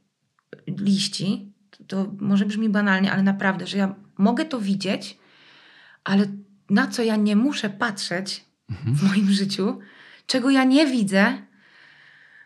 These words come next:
Speaker 1: to aż mam gęsią skórkę wciąż, nie? Że ja nie muszę codziennie widzieć tak wielu,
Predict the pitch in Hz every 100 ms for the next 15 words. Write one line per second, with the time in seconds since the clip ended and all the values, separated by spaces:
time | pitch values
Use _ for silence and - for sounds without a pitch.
0 | _ _ _ 262 254 - 220 262 262 269
1 | 262 262 - 247 - 208 - 170 151 -
2 | 196 196 - 190 240 262 269 277 269 247
3 | 214 220 240 233 214 220 226 - 214 190
4 | 190 226 214 208 202 196